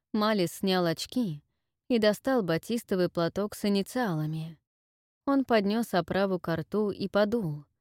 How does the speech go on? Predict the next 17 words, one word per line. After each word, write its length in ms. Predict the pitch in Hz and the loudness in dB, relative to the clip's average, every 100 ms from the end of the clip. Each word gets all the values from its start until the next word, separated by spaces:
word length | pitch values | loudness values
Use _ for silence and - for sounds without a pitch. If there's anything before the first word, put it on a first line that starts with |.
| _ _ _ - | _ _ _ -2
на 120 | 214 | -2
стекло, 520 | - 185 - 175 240 147 - _ _ _ | 0 -2 0 -2 -2 -6 -12 _ _ _
которое 500 | - 240 269 262 208 | -4 0 2 2 2
в 40 | 165 | 2
момент 440 | 160 160 160 160 | 0 0 0 -2
запотело. 880 | 160 165 160 - 170 151 156 160 151 _ _ _ _ _ _ _ _ | -4 -4 -4 -4 -4 -4 -6 -8 -12 _ _ _ _ _ _ _ _
Долго 380 | 294 302 294 240 | 0 4 4 4
вытирал 500 | 190 185 180 185 214 | 2 0 2 2 2
дрожащими 760 | 180 160 160 170 175 - 175 170 | 0 -2 -2 -2 -2 -2 -2 0
руками. 680 | 180 180 190 165 156 160 151 _ _ _ _ _ _ _ _ _ _ - | -2 -2 -2 -2 -4 -8 -14 _ _ _ _ _ _ _ _ _ _ -2
Как 180 | 254 | 0
бы 160 | 220 196 | 2 2
принцессе 680 | 180 185 180 - 180 190 202 | 2 2 2 2 0 0 0
не 120 | 180 | 0
хотелось 600 | 170 175 170 190 202 190 | 0 -2 -2 0 0 -2
прервать 580 | - 170 165 165 220 - | -2 0 0 -2 -6 -6
его, 360 | 202 165 160 | -6 -4 -8